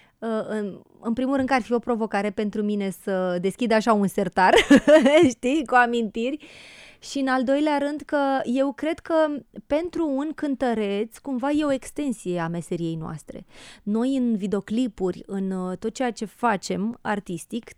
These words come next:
trebuie să avem și o parte, uh, către actorie, către teatru,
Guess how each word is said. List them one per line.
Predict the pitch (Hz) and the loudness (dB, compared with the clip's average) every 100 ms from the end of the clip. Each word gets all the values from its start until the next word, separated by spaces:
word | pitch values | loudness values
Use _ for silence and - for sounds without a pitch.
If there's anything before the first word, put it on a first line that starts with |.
| - | -6
trebuie | 277 269 | -4 -4
să | 277 285 | -4 -4
avem | 247 269 | -6 -8
și | - | -8
o | |
parte, | 277 285 277 - 247 226 - - - - | -8 -6 -6 -2 0 0 -4 -20 -20 -6
uh, | 226 214 208 196 202 - - | -2 0 0 0 -2 -8 -6
către | - - 226 220 | -4 0 0 2
actorie, | 196 - 220 196 196 175 | 0 0 -2 -2 -2 -4
către | - 196 190 | -6 -8 -6
teatru, | 190 - 190 170 - | -4 -2 -2 -4 -8